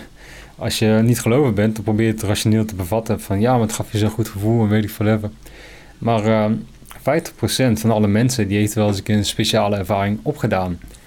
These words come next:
En, eh, ja, alleen wij in onze mind, als je daar niet voor open staat, proberen te rationeren.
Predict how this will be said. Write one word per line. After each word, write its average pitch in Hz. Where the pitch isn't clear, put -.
En, 107
eh, 101
ja, 107
alleen 120
wij 123
in 131
onze 113
mind, 131
als 127
je 120
daar 117
niet 110
voor 131
open 151
staat, 107
proberen 117
te 107
rationeren. 104